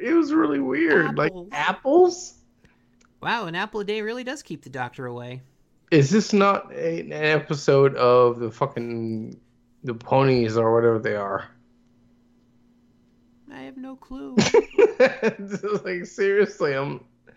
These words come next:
Speaker 1: I'm so, like, w-, I'm lost.
Speaker 2: Yeah, the
Speaker 1: G I
Speaker 2: day's
Speaker 1: Joe
Speaker 2: saved by
Speaker 1: won,
Speaker 2: apples.
Speaker 1: so I'm happy, but I'm so <laughs> lost.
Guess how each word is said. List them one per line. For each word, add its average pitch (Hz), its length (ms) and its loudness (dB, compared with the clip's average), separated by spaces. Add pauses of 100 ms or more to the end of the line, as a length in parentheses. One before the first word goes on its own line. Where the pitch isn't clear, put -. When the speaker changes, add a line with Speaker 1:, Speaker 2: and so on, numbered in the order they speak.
(500)
Speaker 1:
I'm 143 180 0
so, 180 380 0
like, 160 440 0
w-, 120 240 -4 (1080)
I'm 131 180 0
lost. 160 640 2 (2250)
Speaker 2:
Yeah, 320 240 -12
the 175 60 -14
Speaker 1:
G 151 180 0
I 180 80 4
Speaker 2:
day's 160 100 0
Speaker 1:
Joe 165 180 4
Speaker 2:
saved 156 120 0
by 180 100 6
Speaker 1:
won, 170 140 2
Speaker 2:
apples. 92 240 -14
Speaker 1:
so 131 60 -10
I'm 123 120 -10
happy, 131 480 -6
but 113 480 -12 (520)
I'm 123 160 -2
so - 300 0
<laughs> 175 60 0
lost. 165 840 -2